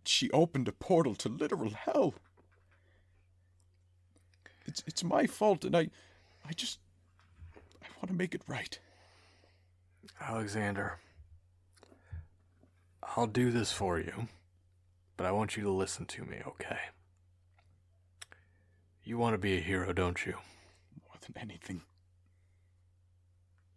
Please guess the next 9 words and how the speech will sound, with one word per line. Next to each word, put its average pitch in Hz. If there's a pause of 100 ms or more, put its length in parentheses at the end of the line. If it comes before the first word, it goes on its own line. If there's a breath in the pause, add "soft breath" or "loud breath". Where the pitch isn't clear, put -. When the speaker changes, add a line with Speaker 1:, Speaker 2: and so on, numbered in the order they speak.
(1040)
Speaker 2:
Sometimes 101
being 95
a 90
hero 95 (920 soft breath)
means 98
not 92
listening 95
to -
yourself, -